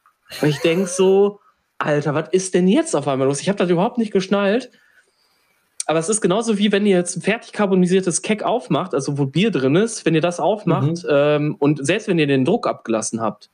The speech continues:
Speaker 1: das müsst ihr eigentlich erst mal zwei, drei Tage irgendwie ablassen, bevor das wirklich safe ist. Ansonsten natürlich auch das Bier aufschäumen, weil das Bier, die, das C O zwei entbindet sich in dem Moment, wo ihr das Keg auf-, öffnet. Das heißt also, es entsteht ganz viel Bierschaum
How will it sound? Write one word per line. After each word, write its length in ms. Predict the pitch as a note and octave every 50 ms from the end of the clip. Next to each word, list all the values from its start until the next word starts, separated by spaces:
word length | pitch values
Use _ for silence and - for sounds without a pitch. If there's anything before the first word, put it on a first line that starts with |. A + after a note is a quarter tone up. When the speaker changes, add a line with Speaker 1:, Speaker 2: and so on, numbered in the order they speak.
| _ _ _
Speaker 1:
das 120 | - A2 A#2+
müsst 200 | D3 F#3+ F#3 F#3
ihr 60 | C3+
eigentlich 280 | C3+ D#3 D#3 - - - - -
erst 220 | - D3 D#3+ - -
mal 180 | D3 C3+ C3
zwei, 200 | - - D3 D3
drei 120 | C3+ C3+ C3
Tage 360 | - - F3 F#3 E3 C3+ A#2+
irgendwie 400 | D#2+ G#2+ A#2 A#2 A2+ A2 A2 E2+
ablassen, 600 | F#2 A2+ - - B2 A#2+ B2 B2+ - D3+ D3 - _ _ - - _ -
bevor 300 | C3 B2+ - C#3+ C#3+ C#3+
das 280 | C#3+ C3+ C3+ - _
wirklich 460 | D3+ E3+ F#3 F#3 F3+ D#3 D#3 D#3 - -
safe 380 | - F3 E3 G3 G3 - -
ist. 280 | A#2+ D3 F#3 F#3 - _ _ _ _ _
Ansonsten 460 | - B2+ D3 A#2+ C3 C3 D#3+ - -
natürlich 320 | D3+ C#3 C3+ - D#3 D3 D#3+
auch 160 | - F#3+ -
das 200 | - C3 B2 A#2+
Bier 220 | - C3+ B2+ B2+
aufschäumen, 380 | A2 B2+ E3 F3 - G3+ F#3 F3+
weil 100 | D3+ C3+
das 220 | C3 B2 B2 - _
Bier, 360 | - C#3 C#3+ D3 C#3+ C#3 -
die, 200 | B2+ - C3 A#2+ - - - -
das 160 | B2+ A#2+ -
C 100 | - D3
O 40 | B2+
zwei 200 | - - C3+ B2
entbindet 480 | B2 B2+ - C#3 D#3 G3 A#3 A3+ A3
sich 160 | - A#3 G#3+
in 80 | A3 G3+
dem 160 | G3+ G#3+ G#3
Moment, 320 | G#3+ G#3 G#3 G#3 A3 G#3 -
wo 60 | F#3+
ihr 80 | F#3+
das 160 | F#3+ F#3+ F#3 F#3+
Keg 200 | - G3 F#3+ -
auf-, 240 | - G3+ G3+ - _
öffnet. 400 | - F#3 F#3 - G#3 A3 A#3 - _ _ _ - - - - -
Das 180 | - C#3+ C3 -
heißt 260 | D3 D3+ D#3+ D#3+ -
also, 460 | D3 D3 C#3+ D3+ D3+ D3+ C#3 - - _
es 280 | - C3 - - - -
entsteht 320 | C#3 C3+ C3+ - D3+ C3
ganz 200 | C#3+ D3+ F#3+ G3+
viel 140 | - F3 D#3
Bierschaum 720 | C3 B2 B2 D#3+ F#3+ G#3 - - G#3+ G#3 A#3 C4+ C#4+ C#4+